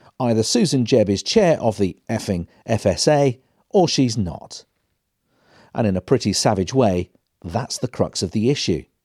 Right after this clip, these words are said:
Good media training teaches delegates that when you offer a personal opinion, either proactively or in response to a question, journalists will still see you as a representative of your organisation. The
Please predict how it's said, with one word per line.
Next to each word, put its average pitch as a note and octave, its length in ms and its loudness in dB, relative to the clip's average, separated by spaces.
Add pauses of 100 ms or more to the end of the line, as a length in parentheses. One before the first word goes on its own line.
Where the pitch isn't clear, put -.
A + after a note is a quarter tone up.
(580)
Good B2 260 2
media A2 340 4
training F#2+ 420 -2
teaches B2 360 -2
delegates F#3+ 540 2 (240)
that D3 120 4
when C3+ 300 0
you B3 160 2
offer D3+ 360 2
a D3+ 120 2
personal - 720 -2
opinion, C3 640 -2 (460)
either F#2 220 -2
proactively C#3 800 2 (240)
or B3+ 280 4
in F3+ 120 4
response C#3 460 0
to G2 140 2
a F2 60 -2
question, C3 680 -2 (400)
journalists F#3+ 640 0
will C3 200 2
still A#3 360 2
see A#3 260 2
you F#2 280 -4 (300)
as A#2+ 140 0
a G#2+ 60 2
representative A2 920 0
of G2+ 220 0
your A2+ 160 2
organisation. F#2+ 920 -2 (380)
The A2 260 2